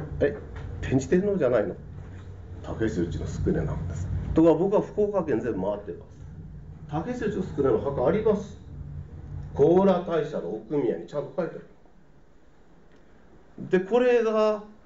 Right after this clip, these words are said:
私にとっては間違いのない竹内之助の墓ですので、じゃあこれ一体誰の靴塚？もう私にはこれがあの不総略記に書いてある天智天皇の最後の場所としか思えなかっ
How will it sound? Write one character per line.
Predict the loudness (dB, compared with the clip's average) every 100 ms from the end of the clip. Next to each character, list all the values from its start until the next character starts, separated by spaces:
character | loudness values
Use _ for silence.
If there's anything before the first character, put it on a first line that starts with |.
| -2
私 | 0 2 2 2
に |
と | 2 4
っ |
て |
は | 4
間 | 4 0
違 | 2 4 4 2
い |
の | 2 2
な | 2 2
い | -2 -10 -20 -10
竹 | -4 -2
内 | 2 2
之 | 2
助 | 0 4
の | 4 4
墓 | 0 0 0
で | 0
す | -2
の | -4 -2
で、 | -2 -2 -6 -16 -8
じ | 0 4
ゃ | 4
あ |
こ | 4 4
れ | 4
一 | 0 -2
体 | -2
誰 | 0 -4 -2
の | -4
靴 | -4 -8 -10
塚？ | -8 -4 -4
も | -6 -12 -20 -20 -20 -20 -20 -20 -20 -20 -20 -20 -20 -20 -20 -20 -16 2
う | 4
私 | 4 0 -4 -2
に |
は | 0
こ | 0
れ | 0
が | 0 -2 -6 -12 -12 -6 2
あ | 2
の | 2
不 | -2
総 | 2 4
略 | 4 2 -2
記 | -6
に | -6
書 | -8 -10
い |
て | -10 -4
あ | 0
る | 2 0 -4 -4
天 | 2 4 4
智 | 0 -2
天 | 4 6
皇 | 8 8 8
の | 6
最 | 2 0 2
後 | 2 0
の |
場 | -2 -8
所 | -10
と | -12 -12
し |
か | -12
思 | -8 -6
え | -6
な |
か | -8
っ | -16